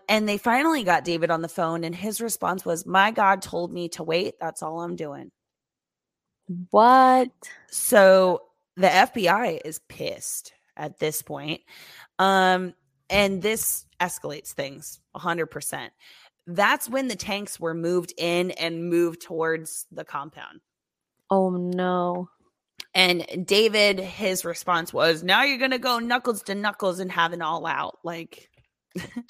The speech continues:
Speaker 2: Oh my
Speaker 1: Like, this
Speaker 2: God.
Speaker 1: is no big
Speaker 2: This
Speaker 1: deal.
Speaker 2: guy is psycho.
Speaker 1: <clears throat> Negotiations were getting absolutely nowhere. On day twenty-seven, helicopters started, uh, shining spotlights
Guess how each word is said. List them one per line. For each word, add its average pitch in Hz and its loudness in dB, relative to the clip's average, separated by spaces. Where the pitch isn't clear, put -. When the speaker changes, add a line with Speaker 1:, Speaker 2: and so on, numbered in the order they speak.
Speaker 2:
Oh 196 -6
my 160 -8
Speaker 1:
Like, 208 2
this 233 4
Speaker 2:
God. - -6
Speaker 1:
is 208 -6
no 190 4
big 175 0
Speaker 2:
This 170 -6
Speaker 1:
deal. - -2
Speaker 2:
guy 254 8
is 180 6
psycho. 170 0
Speaker 1:
<clears throat> 165 -2
Negotiations 226 2
were 202 -2
getting 196 -2
absolutely 160 0
nowhere. 196 2
On 185 -2
day 185 -2
twenty-seven, 180 -2
helicopters 175 -4
started, 170 -4
uh, 170 0
shining 170 -4
spotlights 170 -4